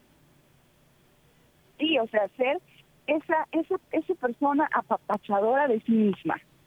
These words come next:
Ahora sí que nosotros somos las principales, em,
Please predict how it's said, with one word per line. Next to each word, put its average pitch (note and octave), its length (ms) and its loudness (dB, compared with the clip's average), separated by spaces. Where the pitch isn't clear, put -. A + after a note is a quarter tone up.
Ahora A3 320 2
sí C#4 100 -2
que A#3+ 240 -2
nosotros A#3+ 420 -2
somos C#4+ 240 0
las A#3+ 140 0
principales, A#3 880 -2
em, F#3 640 -2